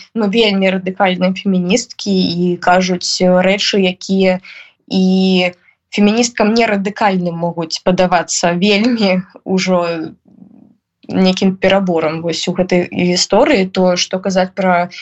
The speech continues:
мужчын, якія ўвогуле баяцца жанчын часам, не фемінізму нават. Вось, можа, неяк складана думку фармулюю, але вось, э, падаецца, што ў гэтым праблема.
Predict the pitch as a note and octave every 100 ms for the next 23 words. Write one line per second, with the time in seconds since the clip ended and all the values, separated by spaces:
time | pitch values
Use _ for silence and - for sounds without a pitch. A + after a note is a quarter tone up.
0 | - - F#3+ - A#3 A3+ F#3+ F#3+ - F#3
1 | F3+ F3+ E3+ D#3+ D#3+ E3 F3+ F#3+ F#3 F3+
2 | F3+ F#3 F3+ E3 F3 E3 F3+ - F#3+ F#3+
3 | - - G3 G#3 G#3+ - F3+ - - F3+
4 | - - - - - - _ F#3 F#3+ G3+
5 | G#3+ A3+ F3+ D#3+ D#3 D#3 - - _ -
6 | - - - _ _ E3 - - F3+ F3+
7 | E3+ E3+ E3+ F#3 - F#3 F3 E3+ - E3
8 | E3 - G3+ G3+ F#3+ F#3 B3+ F4 C#4 -
9 | G3+ F#3+ F#3+ F3 E3+ F#3 G#3 F#3 - -
10 | G3+ E3 E3 D#3+ - _ _ _ - -
11 | - F#3+ F#3+ G#3 G#3 G3 - F#3+ F#3+ F#3+
12 | F3 D#3+ E3 D#3+ D#3 D#3+